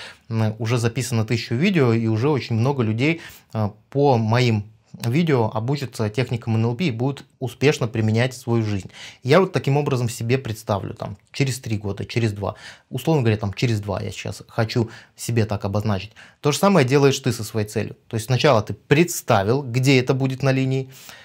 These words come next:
увидел себя со стороны, уже достигшим эту цель, потом перешел и как бы соединился с собой будущим. То есть стал собой будущим.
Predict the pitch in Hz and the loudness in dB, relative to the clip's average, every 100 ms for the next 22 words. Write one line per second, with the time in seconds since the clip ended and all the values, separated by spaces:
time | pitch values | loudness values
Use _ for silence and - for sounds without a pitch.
0 | - _ - 156 165 135 120 131 123 117 | -20 _ 2 6 8 6 2 2 2 2
1 | 113 127 123 123 104 104 127 131 131 - | 0 2 4 4 2 0 0 0 -4 0
2 | 113 110 110 139 165 - _ _ 120 123 | 0 0 -2 -2 -2 -2 _ _ -2 4
3 | 180 170 139 127 120 143 185 202 - - | 4 4 2 2 0 0 0 -2 -14 -18
4 | - - - 196 - 165 151 151 147 139 | -18 -8 -2 -2 2 2 4 2 4 6
5 | 135 139 208 185 131 - 123 147 123 120 | 6 8 6 4 -2 0 4 4 4 0
6 | 107 - 101 - _ 117 110 - - - | 0 -2 -10 -14 _ -4 -4 -8 -20 -16
7 | - 139 175 175 123 120 147 131 117 - | -2 4 4 4 2 4 4 4 0 -4
8 | - | -10